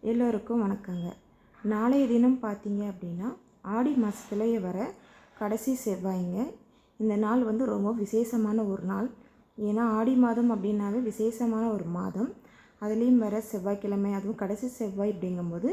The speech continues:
இந்த நாளை வந்து யாருமே வந்து மிஸ் பண்ணிடாதீங்க.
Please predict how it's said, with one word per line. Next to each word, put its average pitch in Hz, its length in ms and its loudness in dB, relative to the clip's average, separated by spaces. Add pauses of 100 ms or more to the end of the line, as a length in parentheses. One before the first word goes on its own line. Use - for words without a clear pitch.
(500)
இந்த 240 240 6
நாளை 208 360 4
வந்து 185 240 -2 (160)
யாருமே 233 500 2
வந்து 226 200 2
மிஸ் 208 260 0
பண்ணிடாதீங்க. 180 580 -2